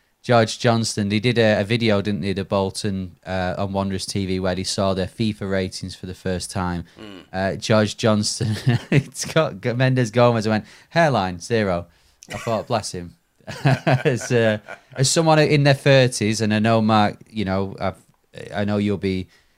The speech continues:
Speaker 1: you'll appreciate this as well, is that when people are talking about hairlines and, and stuff, I'm, uh,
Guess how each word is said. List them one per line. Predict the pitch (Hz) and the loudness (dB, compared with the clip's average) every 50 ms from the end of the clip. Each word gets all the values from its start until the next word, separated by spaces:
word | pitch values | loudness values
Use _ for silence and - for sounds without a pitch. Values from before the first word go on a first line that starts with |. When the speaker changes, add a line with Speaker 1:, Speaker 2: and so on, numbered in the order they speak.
| _ _ | _ _
Speaker 1:
you'll | 107 113 110 101 | -2 0 0 0
appreciate | 98 - - 113 101 - - 107 85 85 | 0 -2 -2 -4 -4 0 0 -2 -2 0
this | 95 - 101 | -2 -4 -6
as | 90 - | -4 -2
well, | 104 101 90 87 87 | 0 0 0 0 -2
is | 87 82 - | -4 -8 -6
that | - 95 92 87 - - _ _ _ _ _ | -4 -2 -2 -2 -4 -8 _ _ _ _ _
when | - 104 101 | -6 -6 -2
people | - 123 120 110 113 | 0 0 0 2 0
are | 107 | -2
talking | - - 120 104 98 - 107 | 0 2 2 2 2 0 -2
about | 98 98 92 - | -2 -2 -2 0
hairlines | - 107 101 98 95 95 92 92 92 92 92 92 - - | 0 0 2 2 2 0 0 0 -2 -4 -6 -8 -10 -10
and, | 95 87 87 85 | -10 -10 -8 -10
and | - - 87 87 80 | -10 -10 -12 -12 -12
stuff, | - - - 92 87 85 - - - | -12 -8 -6 -6 -6 -6 -8 -8 -4
I'm, | 85 87 87 90 90 | -4 -4 -2 -4 -4
uh, | 90 90 87 87 87 | -2 -2 -2 -4 -4